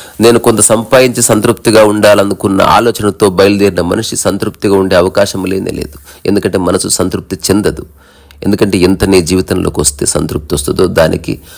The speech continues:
ఒక పారామీటర్ లేనే లేదు. కామవాసన అర్థం యొక్క మూలం ఏంటంటే దాన్ని,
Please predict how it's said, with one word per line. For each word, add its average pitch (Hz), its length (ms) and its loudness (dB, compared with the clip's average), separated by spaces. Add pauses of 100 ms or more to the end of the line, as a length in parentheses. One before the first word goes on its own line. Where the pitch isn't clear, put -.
(220)
ఒక - 160 -4
పారామీటర్ 90 640 2
లేనే 85 280 2
లేదు. - 280 -2 (840)
కామవాసన 120 800 4 (720)
అర్థం 117 440 2
యొక్క - 360 2
మూలం 101 520 4
ఏంటంటే 78 560 -2 (800)
దాన్ని, 95 420 0